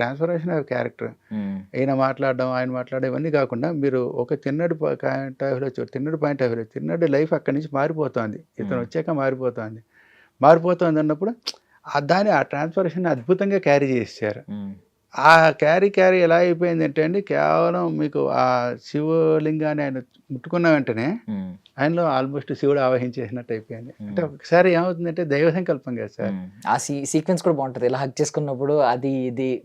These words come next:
Speaker 2: పైన కింద చూపిస్తా ఉంటారు కదా.
Speaker 1: ఆ, ఆ, అంటే ఇంకా అంటే అది నిజంగా మీరు, మీరు కూడా ఒక, ఒకసారి ఆలోచించండి సార్. అంటే జనరల్గా it is a divine experience కదా.
Speaker 2: మ్మ్.
Speaker 1: ఆయన కూడా ఆ ఎక్స్పీరియన్స్‌లోకి వెళ్ళిపోయారండి.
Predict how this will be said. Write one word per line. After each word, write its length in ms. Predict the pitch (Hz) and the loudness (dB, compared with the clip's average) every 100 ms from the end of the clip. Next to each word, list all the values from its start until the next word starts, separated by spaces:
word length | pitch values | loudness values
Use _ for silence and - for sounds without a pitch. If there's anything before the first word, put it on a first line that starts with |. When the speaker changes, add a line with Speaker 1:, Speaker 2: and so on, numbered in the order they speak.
| - | -4
Speaker 2:
పైన 280 | 139 143 151 | -2 0 -2
కింద 180 | 139 139 | -4 -4
చూపిస్తా 400 | 131 131 - 143 | -6 -8 -6 -6
ఉంటారు 200 | 120 104 | -4 -4
కదా. 180 | 120 | -2
Speaker 1:
ఆ, 140 | 123 123 | -2 -2
ఆ, 360 | 131 135 127 117 | -4 -2 -4 -6
అంటే 160 | 139 220 | 0 2
ఇంకా 120 | 202 | 4
అంటే 280 | 143 196 - - | 4 2 2 -6
అది 400 | 123 170 160 147 - _ _ _ _ | -4 -2 -2 -4 -10 _ _ _ _
నిజంగా 400 | 143 180 233 240 | 0 2 4 4
మీరు, 280 | 180 180 180 | 4 0 0
మీరు 280 | 165 175 180 | 2 2 4
కూడా 180 | 190 170 | 4 4
ఒక, 80 | |
ఒకసారి 600 | 143 135 127 131 160 170 | 4 0 -2 -2 2 4
ఆలోచించండి 580 | 165 160 156 143 143 127 | 4 4 2 -2 -6 -6
సార్. 180 | 131 131 | -6 -6
అంటే 240 | 123 135 - - | -8 -10 -14 -12
జనరల్గా 560 | 117 117 120 117 135 156 _ _ _ _ _ | -8 -8 -8 -8 -8 -12 _ _ _ _ _
it 300 | 123 - - | -16 -10 -6
is 60 | 123 | -2
a 80 | 120 | 0
divine 380 | 117 151 202 196 | 2 2 0 -2
experience 420 | - 143 120 - | -2 0 0 -4
కదా. 200 | 104 117 | -8 -8
Speaker 2:
మ్మ్. 340 | 110 95 92 92 _ - | -8 -8 -10 -14 _ -6
Speaker 1:
ఆయన 240 | 123 143 | -4 -2
కూడా 300 | 143 180 196 | 0 4 6
ఆ 300 | 139 127 127 | 6 4 2
ఎక్స్పీరియన్స్‌లోకి 640 | 123 - 175 196 160 131 131 | 0 -2 -2 -2 0 0 0
వెళ్ళిపోయారండి. 540 | 123 160 135 107 98 | -2 2 2 0 -6